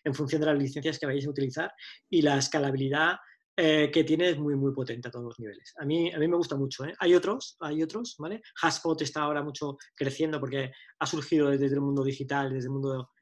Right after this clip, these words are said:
de internet y funciona súper bien, ¿vale? Hay de todo. Salesforce es súper potente, ¿vale? Súper potente porque está metiendo temas de machine learning, etcétera, ¿vale? Pero a mí en particular,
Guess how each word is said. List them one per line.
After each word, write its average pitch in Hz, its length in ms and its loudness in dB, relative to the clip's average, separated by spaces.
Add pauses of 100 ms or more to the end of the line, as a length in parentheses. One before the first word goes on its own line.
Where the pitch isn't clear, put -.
de 147 80 4
internet 139 540 0
y 135 40 -6
funciona 135 380 -6
súper - 480 -8
bien, 165 300 -6
¿vale? 175 280 -10
Hay 135 240 -8
de 131 100 -8
todo. 160 240 -8 (120)
Salesforce 143 680 -4
es - 60 -12
súper 131 260 -8
potente, 139 480 -8 (320)
¿vale? 143 220 -10
Súper 135 440 -6
potente 135 320 -8
porque 156 100 -4
está 131 140 -10
metiendo 127 280 -6
temas 127 220 -8
de 123 60 -8
machine 123 300 -8
learning, 135 380 -6
etcétera, 139 540 -12
¿vale? 170 200 -18 (320)
Pero 135 480 2 (180)
a 139 100 -4
mí 156 180 2
en 180 180 0
particular, 151 540 -2